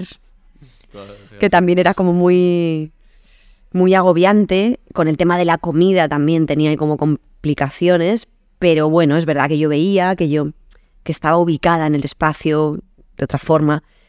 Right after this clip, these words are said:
Speaker 2: pero ella no veía.
Speaker 1: Mm.
Speaker 2: Y entonces era, era duro, era duro.
Speaker 1: Sí.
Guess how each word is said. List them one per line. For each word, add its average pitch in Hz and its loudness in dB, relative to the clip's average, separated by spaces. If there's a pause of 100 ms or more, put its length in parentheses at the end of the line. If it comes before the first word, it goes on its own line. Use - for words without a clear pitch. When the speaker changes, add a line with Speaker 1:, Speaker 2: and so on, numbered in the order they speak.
(160)
Speaker 2:
pero 156 2
ella 160 2
no 160 2
veía. 156 0
Speaker 1:
Mm. 107 -6 (180)
Speaker 2:
Y - -4
entonces 143 -4 (400)
era, 143 0
era 143 0
duro, 170 2
era 147 0
duro. 165 0
Speaker 1:
Sí. - -8